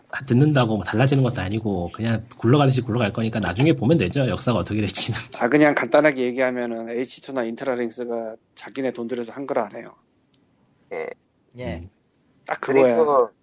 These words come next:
Speaker 2: 콘솔까지.
Speaker 3: 그리고 웬만한, 웬만한 회사들은 유통사를 통해서 일단 가날 본단 말이죠. 직접 들어오기 전엔.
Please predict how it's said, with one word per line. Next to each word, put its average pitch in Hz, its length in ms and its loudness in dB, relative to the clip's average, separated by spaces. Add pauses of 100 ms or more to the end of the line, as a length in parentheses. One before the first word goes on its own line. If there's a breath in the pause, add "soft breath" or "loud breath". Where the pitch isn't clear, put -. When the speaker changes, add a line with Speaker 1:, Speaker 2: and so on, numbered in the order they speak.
(140)
Speaker 2:
콘솔까지. 160 380 2
Speaker 3:
그리고 131 80 2
웬만한, 151 560 0
웬만한 147 460 -2
회사들은 139 880 -2 (800)
유통사를 175 540 -2
통해서 131 420 -4
일단 120 240 -6
가날 78 320 -2
본단 78 320 -6
말이죠. 69 320 -8
직접 - 320 -10
들어오기 82 460 -10
전엔. 78 280 -14